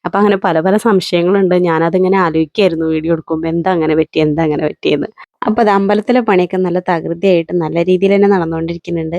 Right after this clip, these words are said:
അപ്പൊ ഫ്രണ്ടിലത്തെ കുറച്ച് മണ്ണൊക്കെ ഉണ്ടായിരുന്നു, അതൊക്കെ എടുത്തു. പിന്നെ ദാ ചാണകം തേച്ചിട്ട് ഇട്ടിട്ടുണ്ട്. അപ്പൊ അതൊക്കെ അമ്മായിമാരാണ് ട്ടോ ചെയ്തത്. നമുക്ക് ഇപ്രാവശ്യം പോവാൻ പറ്റിയില്ല, നമുക്ക് പെലയല്ലേ, അപ്പൊ അതുകൊണ്ട് ഒന്നും ചെയ്യാനൊന്നും പോയില്ല ട്ടോ. പിന്നെ അതിനൊരു പ്രശ്നം വരണ്ട.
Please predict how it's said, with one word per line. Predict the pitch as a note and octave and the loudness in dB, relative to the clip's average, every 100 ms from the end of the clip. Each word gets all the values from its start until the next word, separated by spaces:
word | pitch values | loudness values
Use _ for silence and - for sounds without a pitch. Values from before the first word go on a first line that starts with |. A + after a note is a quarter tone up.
| - | -10
അപ്പൊ | _ F#3+ | _ -12
ഫ്രണ്ടിലത്തെ | F#3 F#3+ F3 F3+ F#3+ | 0 2 2 2 2
കുറച്ച് | F#3+ - F#3+ | 0 0 0
മണ്ണൊക്കെ | F#3+ F3 F3+ - | 2 4 2 0
ഉണ്ടായിരുന്നു, | F#3 F3 F3 F3 | 2 2 2 2
അതൊക്കെ | E3 F3 F3+ | 0 -4 -2
എടുത്തു. | E3 - G3 - - | -4 -4 -8 -6 -2
പിന്നെ | E3 E3 | 0 0
ദാ | E3 E3+ G3+ - - - | 2 0 -2 -10 -20 -6
ചാണകം | G3 F3+ F#3+ G3 F#3 | 0 2 2 0 2
തേച്ചിട്ട് | F#3 F3+ F#3 | 2 2 0
ഇട്ടിട്ടുണ്ട്. | F3 D#3+ - F3 E3 B3+ - - - | -2 -4 -2 0 2 0 -2 -18 -20
അപ്പൊ | _ F#3 | _ -2
അതൊക്കെ | F#3+ G#3 | 0 2
അമ്മായിമാരാണ് | A3 G3 F#3 F3+ F3+ F3+ E3+ | 2 2 4 4 2 2 0
ട്ടോ | E3+ | -2
ചെയ്തത്. | E3+ F3+ E3 E3 F3 - | 0 0 0 -2 -2 -4
നമുക്ക് | F3 F3 | -6 -4
ഇപ്രാവശ്യം | F#3 - F3+ F3+ F#3+ F#3 | -4 0 0 0 -2 -2
പോവാൻ | F#3 E3+ E3 | 2 2 2
പറ്റിയില്ല, | E3 - E3 D#3+ E3 - | 0 -2 -2 2 0 0
നമുക്ക് | F3+ E3+ E3 F3+ F3+ | -2 -2 0 0 0
പെലയല്ലേ, | F#3+ F3+ E3+ E3 E3 | 0 0 2 2 0
അപ്പൊ | E3 F3 | 0 0
അതുകൊണ്ട് | E3+ E3+ E3+ F#3+ - | 0 0 0 -2 0
ഒന്നും | F#3 F#3 | 0 0
ചെയ്യാനൊന്നും | F#3 G3 F3+ F3+ F3+ F3 | 2 2 4 4 2 0
പോയില്ല | F3+ D#3+ D#3 D#3+ | 0 0 0 -2
ട്ടോ. | D3+ D#3+ - _ - - _ | -2 -6 -8 _ -20 -20 _
പിന്നെ | - F3+ F3 | 0 2 2
അതിനൊരു | E3+ F#3+ G3+ | 4 4 2
പ്രശ്നം | G3 F#3+ - F3+ | 0 -4 -4 0
വരണ്ട. | F#3 F3 F3 | 0 0 -2